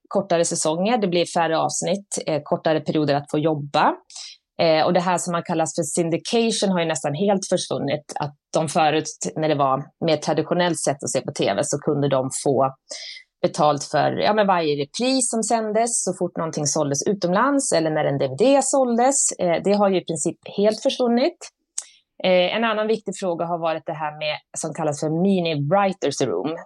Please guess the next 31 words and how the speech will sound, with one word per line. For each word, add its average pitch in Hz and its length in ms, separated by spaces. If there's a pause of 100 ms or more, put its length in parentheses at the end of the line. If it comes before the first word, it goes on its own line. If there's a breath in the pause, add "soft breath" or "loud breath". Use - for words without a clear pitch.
(240)
Eh, 147 180
och 160 80
det 170 60
har 185 80
ersatt 170 520
det 160 100
traditionella 160 800 (220)
writers 139 420
room. 123 220
Och 143 120 (640 soft breath)
i 185 80
princip 180 460
så 170 140
går 156 140
det 156 60
ut 147 240
på 135 120
att, 139 240
eh, 139 180 (300)
färre 180 400
manusförfattare 156 920 (200)
får 156 100
göra 147 220
mer, 147 460 (300)
eh, 131 320 (360)
men 165 180
under 147 180
en 139 80
kortare 233 340
tid 226 440
och 180 120